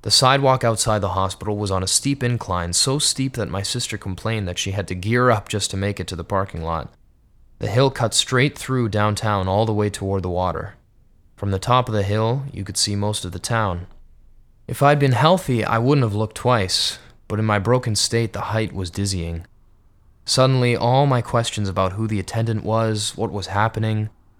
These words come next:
all of it vanished from my mind, and I became deeply aware of the hands, just the hands, holding the wheelchair handles.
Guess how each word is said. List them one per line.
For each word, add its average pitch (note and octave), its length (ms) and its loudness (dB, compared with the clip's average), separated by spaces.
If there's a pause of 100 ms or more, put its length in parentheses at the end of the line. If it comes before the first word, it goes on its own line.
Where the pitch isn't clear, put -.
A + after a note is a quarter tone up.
(220)
all A2+ 260 2
of A2 100 0
it G#2 80 0
vanished A2 440 0
from G2+ 200 -2
my F#2+ 100 2
mind, F#2+ 560 0
and F#2 140 -6
I F#2 100 -2
became F#2 380 -6
deeply G#2 420 -2
aware G2 320 0
of F2+ 80 -2
the F2 120 -6
hands, F#2+ 720 -4 (500)
just - 260 -6
the G#2 80 -2
hands, F#2 680 -4 (100)
holding G2+ 380 -2
the F2+ 80 -4
wheelchair F#2+ 460 -4
handles. F2 580 -6